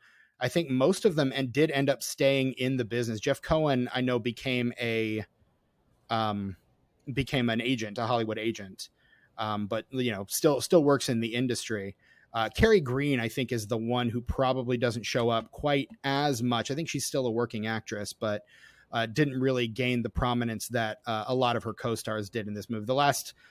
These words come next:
credit she has as an actress is in the twenty twelve film Complacent. Uh, and before that, just, you know, a lot of T V guest spots, it looks like, for one or two episodes. Her last major, uh, film role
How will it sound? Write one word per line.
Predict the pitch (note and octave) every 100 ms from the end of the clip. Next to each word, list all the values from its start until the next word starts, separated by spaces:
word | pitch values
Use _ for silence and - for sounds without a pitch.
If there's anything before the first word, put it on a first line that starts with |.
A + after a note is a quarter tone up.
| _ _ _
credit | - D#3+ D3 B2
she | D#3
has | C#3+ B2+
as | B2+
an | B2
actress | B2+ A#2+ B2+ -
is | A#2
in | A#2+ A2+
the | A2+
twenty | - D3+ D3
twelve | B2 - C#3 C3+ A#2 A#2
film | - B2+ B2 A2+
Complacent. | - A2 - - A2+ A2 F2+ F2 - - - _ - _ _ -
Uh, | A2 G#2+
and | B2 A#2 A2 G#2
before | C3 - C#3
that, | B2+ B2 A2+ A#2+
just, | B2 - F3
you | F3+
know, | B2 A2+ D3
a |
lot | C3+ C3+ C3
of | G#2+
T | -
V | A#2+ A2+
guest | G#2+ G2+
spots, | - G2+ G2 -
it |
looks | G#2 G2
like, | G#2 G2+
for | A2+
one | G#2+ G#2+
or | G#2
two | - G#2+
episodes. | G2 G#2 A2 G#2 G2+ - A3 - _ _
Her | C#3
last | C3+ C#3 C#3+ C#3 - - -
major, | B2+ B2+ C#3+ D#3+ C3 D3+ D3 D3 - _ B2+
uh, | A#2 G#2
film | - - F#3 F#3+
role | E3 E3+ E3+ E3+ F3